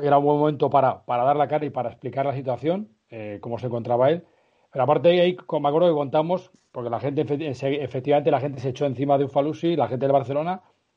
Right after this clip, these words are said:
pero Ufa, lo primero que hiciste fue hablar con el Kun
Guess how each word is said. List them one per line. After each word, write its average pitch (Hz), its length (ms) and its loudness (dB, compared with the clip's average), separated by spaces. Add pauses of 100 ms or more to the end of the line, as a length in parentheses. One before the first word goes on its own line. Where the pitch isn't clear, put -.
(120)
pero 123 180 -2
Ufa, 156 180 2
lo 160 80 6
primero 156 260 4
que 170 60 2
hiciste 175 260 0
fue 180 380 0
hablar 151 320 -2
con 165 160 -4
el 156 160 -10
Kun 196 340 -12